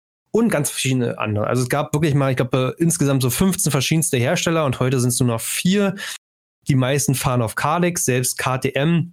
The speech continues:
kauft ein Alu-Chassis bei Kalex ein. Das ist eine deutsche Firma, die so Zulieferer schon immer war für richtige Serienmotorräder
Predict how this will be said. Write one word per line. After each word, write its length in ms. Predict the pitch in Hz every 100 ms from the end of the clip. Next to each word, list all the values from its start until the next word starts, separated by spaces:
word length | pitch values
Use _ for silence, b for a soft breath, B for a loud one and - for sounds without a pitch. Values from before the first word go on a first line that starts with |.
| _
kauft 360 | - 131 143 -
ein 60 | 123
Alu-Chassis 760 | 110 135 139 - 127 - 127 123 _ _ _ - -
bei 180 | 127 117
Kalex 480 | 113 123 117 110 -
ein. 200 | 135 156
Das 80 | 120
ist 60 |
eine 80 | 120
deutsche 320 | 117 127 123
Firma, 540 | 123 - 151 156 143 127 B B _ -
die 80 | 123
so 140 | 120 127 _ _ -
Zulieferer 640 | - 160 165 170 143 131 131
schon 160 | 127
immer 300 | 143 151 139
war 160 | 135 127
für 260 | - 117
richtige 560 | 120 120 117 113 110 120 127
Serienmotorräder 1300 | 113 117 143 147 139 131 135 143 131 135 135 135